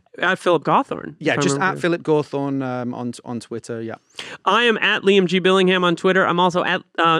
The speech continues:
Speaker 1: on Letterboxd, where I am cataloging each one of these films as we watch it and building a master list, list and least,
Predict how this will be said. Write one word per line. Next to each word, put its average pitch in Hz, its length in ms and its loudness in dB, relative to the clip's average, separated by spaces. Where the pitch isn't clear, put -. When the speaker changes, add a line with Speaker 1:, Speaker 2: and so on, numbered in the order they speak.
Speaker 1:
on 165 200 2
Letterboxd, 185 600 0
where 175 140 2
I 147 60 0
am 135 200 -2
cataloging 151 640 -2
each 147 200 -2
one 147 80 0
of 135 60 -2
these 131 140 -2
films 143 340 -2
as 131 220 -2
we 131 80 -4
watch 123 300 -4
it 180 120 -2
and 135 120 -4
building 127 320 -2
a - 20 -4
master 120 500 -4
list, 151 300 0
list 151 220 2
and 127 220 -8
least, 156 640 -4